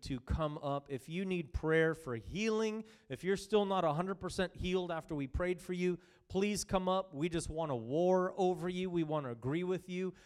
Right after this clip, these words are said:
If you want prayer for anything, um, just, we wanna give you the opportunity to do that. Most of all,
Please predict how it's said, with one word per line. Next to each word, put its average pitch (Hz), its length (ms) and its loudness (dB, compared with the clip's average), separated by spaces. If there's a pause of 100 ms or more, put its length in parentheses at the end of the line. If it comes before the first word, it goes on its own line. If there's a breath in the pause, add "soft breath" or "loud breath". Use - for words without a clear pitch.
(140 loud breath)
If 131 160 -8
you 180 140 -4
want 196 260 -2
prayer 185 300 0
for 160 300 -6
anything, 214 680 -4 (380 soft breath)
um, 139 380 -2 (140)
just, 151 340 -2
we 170 140 2
wanna 196 240 0
give 170 260 -2
you 185 80 -2
the 160 220 0
opportunity 165 680 2
to 131 140 -4
do 156 240 4
that. 196 320 -2 (480 soft breath)
Most 214 480 2
of 175 120 -2
all, 127 440 -2